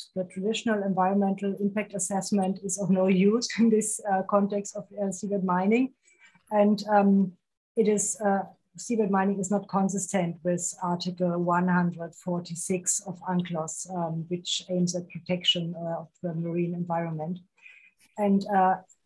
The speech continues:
as well as with other, uh, many other international commitments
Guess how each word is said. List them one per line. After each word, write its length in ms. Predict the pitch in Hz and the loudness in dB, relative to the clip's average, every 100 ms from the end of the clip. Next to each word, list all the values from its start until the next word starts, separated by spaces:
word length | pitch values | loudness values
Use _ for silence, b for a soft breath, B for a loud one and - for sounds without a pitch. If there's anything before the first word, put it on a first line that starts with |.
| _ | _
as 160 | 220 180 | 0 2
well 280 | 208 214 214 | 6 6 4
as 180 | 196 | 2
with 180 | 175 202 | 2 0
other, 640 | 196 190 202 185 180 180 185 | 0 2 4 4 2 0 -2
uh, 40 | |
many 380 | 175 175 190 202 | 0 2 2 2
other 340 | 160 180 180 180 | 0 -2 -2 -2
international 580 | 185 185 175 - 175 165 | -4 -4 -4 -4 -4 -6
commitments 640 | 165 175 175 170 156 151 | -4 -4 -4 -6 -6 -8